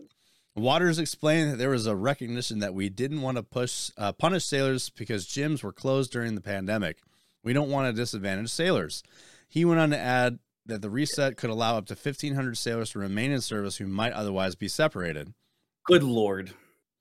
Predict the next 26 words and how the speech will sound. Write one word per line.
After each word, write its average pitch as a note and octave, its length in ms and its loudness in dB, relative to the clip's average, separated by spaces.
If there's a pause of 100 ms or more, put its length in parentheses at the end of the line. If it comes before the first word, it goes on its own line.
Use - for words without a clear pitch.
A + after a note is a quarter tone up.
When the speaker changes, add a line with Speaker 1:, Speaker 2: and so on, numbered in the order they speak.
(880)
Speaker 1:
According E3+ 340 6
to F3+ 60 8
the D#3+ 100 8
Navy's D#3+ 300 4
standing D#3+ 340 2
rules, D#3+ 360 8
the A#2+ 100 -4
first D3 340 -2
P D3 200 2
F C#3+ 140 2
A C#3 140 2
failure C#3+ 500 4
for A#2+ 180 -2
a G2+ 40 -2
sailor C3+ 360 2
result A#2+ 480 2
in A2 100 -2
them A#2 160 0
being A#2 200 -2
placed B2 380 -4
in A2 80 -4
their G#2+ 120 -2
command's A2+ 400 -4
mandatory A2+ 440 -4
fitness D3+ 340 -4
program, F2+ 520 -4